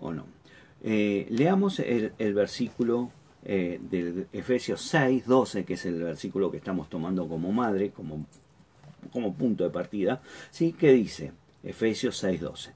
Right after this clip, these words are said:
"Porque no tenemos lucha contra sangre y carne, sino contra principados, contra potestades, contra los gobernadores de las tinieblas de este siglo, contra huestes espirituales de maldad en las regiones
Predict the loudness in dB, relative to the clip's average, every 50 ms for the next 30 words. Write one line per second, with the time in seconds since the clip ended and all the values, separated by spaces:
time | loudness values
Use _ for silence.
0 | _ -20 -20 _ _ 4 4 4 6 4 4 4 4 4 2 2 4 4 4 4
1 | 4 4 6 4 4 4 0 -2 -2 0 -2 -4 -2 -2 -4 -4 -2 -2 0 0
2 | 2 2 2 2 2 0 2 2 2 2 2 0 -2 -4 -6 -6 -4 -2 -2 -2
3 | 0 0 -2 -2 -2 -2 -4 -4 0 2 2 2 2 0 -6 -6 -4 -2 0 2
4 | 2 2 2 0 -2 -6 -8 -6 -4 -4 -2 -2 -4 -2 -2 -4 -4 -2 -2 -2
5 | 0 2 0 0 -2 -4 -8 -16 -20 -20 -20 -4 0 0 2 4 4 6 6 6
6 | 4 4 4 2 2 2 2 0 2 4 6 6 6 6 4 2 2 0 -2 -4
7 | -6 -6 -4 -2 -2 0 0 0 0 -2 -2 -6 -6 -2 2 2 2 2 2 0
8 | -2 -2 -2 -2 -4 -4 -2 -2 -2 -2 -4 -8 -16 -20 -20 -14 _ 0 0 0
9 | 0 0 0 0 0 -2 -6 -14 -20 _ 2 6 6 6 6 4 0 -2 2 2
10 | 2 2 2 0 0 0 0 2 4 4 4 4 4 2 0 0 2 2 2 2
11 | 2 2 2 0 -4 -8 -18 -8 _ 2 4 6 6 6 6 4 4 2 2 -2
12 | -4 -4 -6 -6 -6 -6 -4 -4 -2 -2 -4 -6 -8 -12 -16